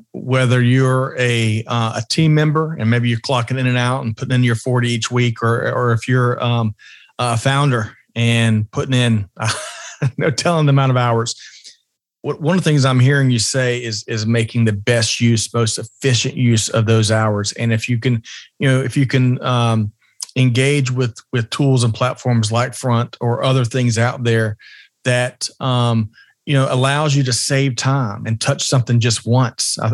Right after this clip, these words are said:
I think that's some of the advice I'm hearing you say. And then the other, uh, which I think is so universal and so human, and, and certainly one, and I'm, a-, I'm about to ask you one of your key Eureka moments,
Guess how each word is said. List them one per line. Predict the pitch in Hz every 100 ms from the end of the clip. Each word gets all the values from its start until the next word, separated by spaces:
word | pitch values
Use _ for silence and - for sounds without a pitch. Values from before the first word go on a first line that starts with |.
| -
I |
think | 120 143
that's | 135 170
some | - 170 160
of | 147
the | 131
advice | 117 120 117
I'm | 120 117
hearing | 110 123
you | 117
say. | 107 127 123 - - - - - -
And | 151
then | 175
the | 156
other, | 170 185 147 131 _ _ _ _ _ _ _ _ _
uh, | 135 131
which | 139 131
I | - 139
think | 165 135
is | 120 -
so | -
universal | 143 135 123 120 113 -
and | 110
so | 110 127
human, | 123 107 127 120 113 113 -
and, | 113 110 104 107
and | 117 110
certainly | - 135 127
one, | 117 120 127
and | 120
I'm, |
a-, | 123 123 117
I'm | 127
about | 139
to | 151
ask | 135 -
you | 127
one | 127
of | 127
your | 123 113 _ _
key | -
Eureka | 135 131 117
moments, | 127 123 123 -